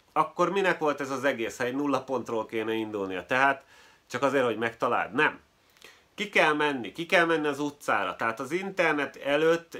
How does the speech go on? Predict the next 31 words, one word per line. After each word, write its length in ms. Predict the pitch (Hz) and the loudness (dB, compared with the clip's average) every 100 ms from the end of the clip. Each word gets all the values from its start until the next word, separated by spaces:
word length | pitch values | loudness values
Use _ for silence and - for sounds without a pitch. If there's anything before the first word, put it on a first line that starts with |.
| - | -8
eh, 200 | 147 147 - | -4 -4 -2
azt 300 | 151 165 - | 2 2 4
nem 140 | 196 | 2
mondom, 240 | 190 180 170 | 2 0 0
hogy 180 | 160 147 | 0 0
nem 200 | 156 156 | 0 2
jó 140 | 151 | 2
az 160 | 143 139 | 2 0
internet, 500 | 143 143 143 143 131 | -4 -2 0 -2 -2
mert 240 | 120 117 | -4 -4
azt, 460 | 131 131 - - - | -6 -6 -10 -14 -4
azt 200 | 151 147 | -2 -2
se 120 | - | -2
lehet 220 | 120 117 | -2 -2
mondani, 340 | 123 117 104 92 | -4 -4 -4 -4
mert 200 | 107 127 | -2 0
akkor 300 | 131 143 139 | 0 -2 -2
most 220 | 143 - | -2 -4
ezt 200 | 143 - | -4 0
el 120 | 147 | 0
se 120 | 117 | 0
tudnám 320 | 127 120 120 | -8 -4 -2
nektek 320 | 113 113 117 110 | -2 -4 -6 -6
mondani. 420 | 110 104 95 90 | -6 -4 -6 -6
Tehát 320 | 117 123 120 | -2 -2 -2
az 120 | 120 | -8
interneten 760 | 147 196 202 185 170 165 151 143 | -8 -4 2 2 2 0 -4 -2
keresztül 500 | 165 160 151 156 151 | -2 -2 -2 -4 -4
információkat 1000 | 160 - 135 123 120 113 117 104 104 127 | -4 -4 -4 -2 -4 -4 -6 -6 -6 -4
lehet 280 | 135 156 | -4 -4
szerezni, 560 | - 160 156 147 165 165 | -2 -2 -2 -2 -4 -4